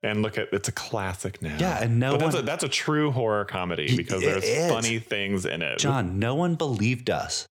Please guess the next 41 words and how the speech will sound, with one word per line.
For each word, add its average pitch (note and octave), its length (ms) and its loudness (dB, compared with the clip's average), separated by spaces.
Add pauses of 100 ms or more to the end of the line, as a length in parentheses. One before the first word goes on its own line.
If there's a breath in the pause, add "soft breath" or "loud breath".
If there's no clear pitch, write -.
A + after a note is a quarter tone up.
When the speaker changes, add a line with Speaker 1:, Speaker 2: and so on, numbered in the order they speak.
(160)
Speaker 2:
Do - 100 2
you E3 100 2
remember C#3+ 440 0
Speaker 1:
Yeah. B2+ 120 4
Speaker 2:
no A#2+ 140 2
one B2+ 160 0
believed G#2 440 2
us A#2 200 0
that G#2+ 160 0
it G2+ 120 0
was G2 120 0
good? G#2 420 -2 (680)
We're C#3+ 120 2
like, D#3 160 2
Speaker 1:
And A#2 80 0
Speaker 2:
"That D#3 140 2
Speaker 1:
twenty D#3 260 4
Speaker 2:
movie's E3 100 6
Speaker 1:
years C#3+ 180 2
later. C#3 320 4
Speaker 2:
amazing." G2+ 260 0 (200)
And C3+ 160 2
now C3 220 0
finally A#2+ 500 0
people, A#2 360 0 (340 loud breath)
listen, C#3 360 0
for B2+ 140 -2
all C#3 160 2
of C#3 100 -2
you B2 100 4
out A2+ 180 0
there, A#2 160 0
I, A#2+ 320 -2 (180)
John C#3 280 0
and C3+ 100 0
I G#2+ 260 2
will F#2+ 260 4
toot G2 220 0
our E2+ 180 4
own E2+ 140 2
horns. F#2 500 0